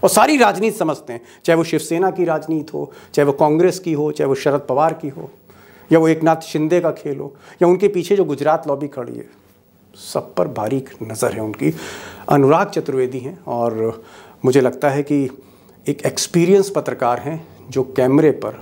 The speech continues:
सच बोलने की आज के दौर में हिम्मत करते हैं। तो मैं सीधे महाराष्ट्र expert अनुराग चतुर्वेदी जी के पास चलूंगा। आपसे गुजारिश ये है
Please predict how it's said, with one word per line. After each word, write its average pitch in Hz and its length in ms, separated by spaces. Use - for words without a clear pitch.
सच - 400
बोलने 123 420
की 131 300
आज 120 220
के - 120
दौर 104 220
में 120 120
हिम्मत 107 280
करते - 260
हैं। - 320
तो 165 80
मैं 180 100
सीधे 185 560
महाराष्ट्र 147 480
expert - 600
अनुराग 123 240
चतुर्वेदी 113 480
जी 107 100
के - 80
पास 107 180
चलूंगा। 156 380
आपसे 196 220
गुजारिश 190 520
ये 165 100
है 160 160